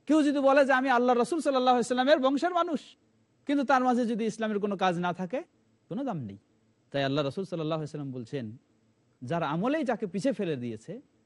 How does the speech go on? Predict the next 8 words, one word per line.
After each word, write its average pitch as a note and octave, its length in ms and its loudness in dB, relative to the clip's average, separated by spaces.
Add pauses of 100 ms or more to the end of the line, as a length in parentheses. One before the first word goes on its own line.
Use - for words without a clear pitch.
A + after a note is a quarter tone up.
(300)
তার C#3 160 -4
বংশে D3+ 400 -4
তাকে C3 220 -12
সামনে A#2 300 -10
আগায় G#2+ 220 -10
নিতে A2+ 240 -12
পারে D3+ 400 -4 (280)
না। A2 260 -14